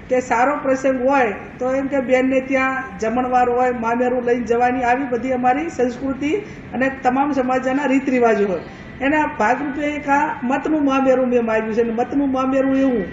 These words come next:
કે ભાઈ, મારે પૈસા નથી જોતા, હીરા નથી જોતા, માણેક નથી જોતા, મિલકતો નથી જોતી, પણ એક બેન તરીકે, દીકરી તરીકે મારે જો આ એક રૂડો પ્રસંગ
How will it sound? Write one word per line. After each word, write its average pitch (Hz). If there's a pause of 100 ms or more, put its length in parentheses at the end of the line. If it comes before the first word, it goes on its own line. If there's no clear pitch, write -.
(360)
કે 277
ભાઈ, 285
મારે 285
પૈસા 269
નથી 269
જોતા, 269
હીરા 254
નથી 254
જોતા, 262
માણેક 247
નથી 254
જોતા, 269 (360)
મિલકતો 277
નથી 285
જોતી, 196 (320)
પણ 262
એક 262
બેન 269
તરીકે, 277
દીકરી 254
તરીકે 277 (440)
મારે 233
જો 277
આ 277
એક 269
રૂડો 247
પ્રસંગ 269